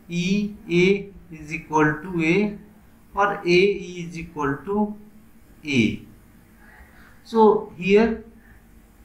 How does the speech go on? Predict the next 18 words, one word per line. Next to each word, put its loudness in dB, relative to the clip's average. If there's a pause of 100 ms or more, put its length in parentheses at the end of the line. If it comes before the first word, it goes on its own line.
(960)
element 6
one 6
exists, -4 (400)
or -2
you 0
can 0
say 0
that -2 (840)
there 2 (260)
exists -2 (440)
identity 2
element -2 (100)
one. 0 (2000)
And 6
if 4
you 4
multiply 2
any 0